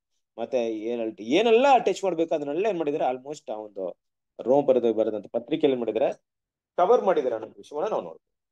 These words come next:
ಇನ್ನು ಹೆಚ್ಚಾಗಿ ನಾವು ಸ್ಟಡಿ ಮಾಡ್ಬೇಕಾದ್ರೆ ಆ ಯಹೂದ್ಯರು ಅಂದ್ರೆ ಇಸ್ರೇಲ್ ಜನರು ಮತ್ತೆ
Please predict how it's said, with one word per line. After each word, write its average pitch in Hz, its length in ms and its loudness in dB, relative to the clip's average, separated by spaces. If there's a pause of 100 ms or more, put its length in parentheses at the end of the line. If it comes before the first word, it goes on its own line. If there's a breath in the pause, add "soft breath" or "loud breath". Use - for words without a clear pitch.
(840)
ಇನ್ನು 151 160 0
ಹೆಚ್ಚಾಗಿ 151 280 2
ನಾವು 151 100 4
ಸ್ಟಡಿ 151 200 0
ಮಾಡ್ಬೇಕಾದ್ರೆ 139 680 -2 (1500)
ಆ 147 140 4 (460)
ಯಹೂದ್ಯರು 170 640 2
ಅಂದ್ರೆ 151 400 4
ಇಸ್ರೇಲ್ 196 320 0
ಜನರು 180 280 -2
ಮತ್ತೆ 156 520 0